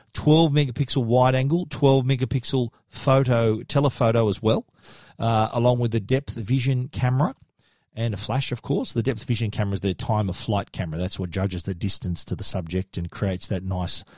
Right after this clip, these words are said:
blurred background effect, although the front camera does the same thing. That feature's called Live Focus. Works on the front and rear cameras.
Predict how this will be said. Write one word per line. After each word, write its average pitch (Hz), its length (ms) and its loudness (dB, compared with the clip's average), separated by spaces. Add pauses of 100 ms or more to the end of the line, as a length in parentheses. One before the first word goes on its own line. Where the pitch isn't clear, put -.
(100)
blurred 92 520 -2
background 95 440 -6
effect, - 280 -8
although 98 280 -2 (240)
the - 80 -8
front 135 340 0
camera 101 320 -2
does 95 220 0
the 95 80 -4
same 92 280 -2
thing. 151 320 -4
That 113 160 -4
feature's 110 300 -4
called 101 300 -6
Live 98 480 -2
Focus. - 520 -6 (400)
Works 117 280 2
on 110 80 -4
the 98 40 -6
front 127 360 0
and 104 120 0
rear 113 160 2
cameras. 135 520 -2